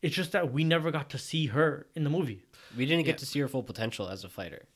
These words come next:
Speaker 2: in this
Speaker 3: Mm-hmm.
Speaker 2: movie, 'cause Thanos is her match.
Speaker 3: Yeah,
Speaker 2: But
Speaker 3: and
Speaker 2: they didn't have a really good fight.
Speaker 3: uh, I will say, uh, like, le-, the send-off for Captain America, like, send-off for Iron Man, the funeral,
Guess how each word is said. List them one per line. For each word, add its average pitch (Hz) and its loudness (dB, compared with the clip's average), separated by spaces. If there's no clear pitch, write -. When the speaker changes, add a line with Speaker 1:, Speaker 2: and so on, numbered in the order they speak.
Speaker 2:
in 107 -12
this 156 0
Speaker 3:
Mm-hmm. 131 -2
Speaker 2:
movie, 92 -8
'cause 113 -10
Thanos 127 0
is 123 -4
her 107 -4
match. 95 -12
Speaker 3:
Yeah, 113 -4
Speaker 2:
But 101 -8
Speaker 3:
and 135 -2
Speaker 2:
they 120 -4
didn't 113 -6
have 113 -6
a 107 -8
really 104 -12
good 95 -12
fight. 90 -14
Speaker 3:
uh, - -6
I 131 2
will 156 4
say, 135 0
uh, 117 -4
like, 113 -10
le-, 135 -2
the 135 -6
send-off 160 2
for 139 -4
Captain 120 -8
America, 104 -8
like, 110 -8
send-off 196 2
for 127 0
Iron 135 4
Man, 127 -4
the 113 -10
funeral, 120 -6